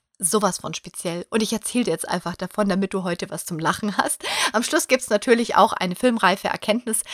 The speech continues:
aber erstmal ein bisschen Humor. So, du musst dir das so vorstellen. Letztes Jahr an Weihnachten haben wir uns entschlossen, wir fahren zu meinen Schwiegereltern. Gott sei Dank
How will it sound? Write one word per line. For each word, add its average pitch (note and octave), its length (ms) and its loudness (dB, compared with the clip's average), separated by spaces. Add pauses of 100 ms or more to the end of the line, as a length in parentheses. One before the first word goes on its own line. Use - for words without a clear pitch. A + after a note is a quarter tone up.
(320)
aber B3 320 6
erstmal F#3 380 -2
ein F3+ 160 -4
bisschen F#3 380 -4
Humor. F#3+ 300 2 (300)
So, E3 160 0 (400)
du C4 80 -6
musst E4 200 2
dir A#3+ 80 -2
das F#3 120 -4
so F#3 120 0
vorstellen. - 560 -4 (380)
Letztes D4 360 4
Jahr F3 100 4
an F#3 120 0
Weihnachten F#3 400 0
haben F#3 120 0
wir F3 100 -2
uns F3 120 -6
entschlossen, A3+ 500 0
wir D4+ 140 -2
fahren F3 400 2
zu E3 320 -8 (140)
meinen F3 400 -4
Schwiegereltern. - 640 -2 (600)
Gott F3 160 -6
sei D#3+ 100 -2
Dank D#3+ 240 0